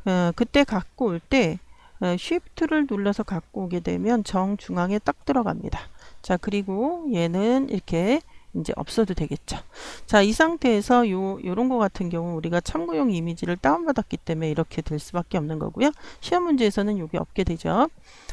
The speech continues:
자, 그래서 요렇게 해놓고 보니, 자, 잘 지금, 음, 어, 쉬프트를 눌러서 정중앙에 배치했더니 조금 여기가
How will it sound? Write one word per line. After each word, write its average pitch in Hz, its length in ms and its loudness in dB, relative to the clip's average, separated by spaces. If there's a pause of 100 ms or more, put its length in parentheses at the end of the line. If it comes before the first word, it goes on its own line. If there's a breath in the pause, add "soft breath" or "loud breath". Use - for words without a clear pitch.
(140 loud breath)
자, 180 460 6
그래서 220 340 2
요렇게 254 400 0
해놓고 240 680 2
보니, 175 580 -2 (360 loud breath)
자, 165 340 0
잘 226 460 4 (140)
지금, 220 640 2
음, 170 720 -2 (560 soft breath)
어, 175 100 -2
쉬프트를 320 500 0
눌러서 202 340 2
정중앙에 185 640 0
배치했더니 175 580 -2
조금 277 340 -2
여기가 165 640 0